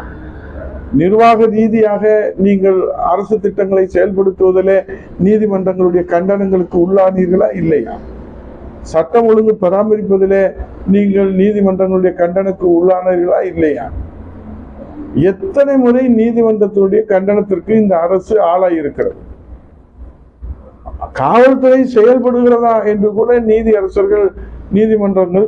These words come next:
கண்டனங்கள் தெரிவித்திருக்கின்றன. அது இது எப்படி நீங்கள் க-, அவ்வளவு எளிமையாக கடந்து போகிறீர்கள்? இன்றைக்கு இந்த அரசு இதை விட கண்டனங்களை சந்தித்த ஒரு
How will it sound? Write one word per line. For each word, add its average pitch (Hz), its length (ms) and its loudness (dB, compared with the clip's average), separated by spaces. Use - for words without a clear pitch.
கண்டனங்கள் 226 520 0
தெரிவித்திருக்கின்றன. 127 760 -2
அது 233 220 0
இது 233 100 2
எப்படி 302 240 2
நீங்கள் 233 300 4
க-, 196 280 2
அவ்வளவு 196 320 2
எளிமையாக 226 560 2
கடந்து 190 280 0
போகிறீர்கள்? 156 560 0
இன்றைக்கு 202 360 0
இந்த 180 120 0
அரசு 240 380 0
இதை 214 200 2
விட 220 160 2
கண்டனங்களை 202 540 0
சந்தித்த 180 500 0
ஒரு 165 120 2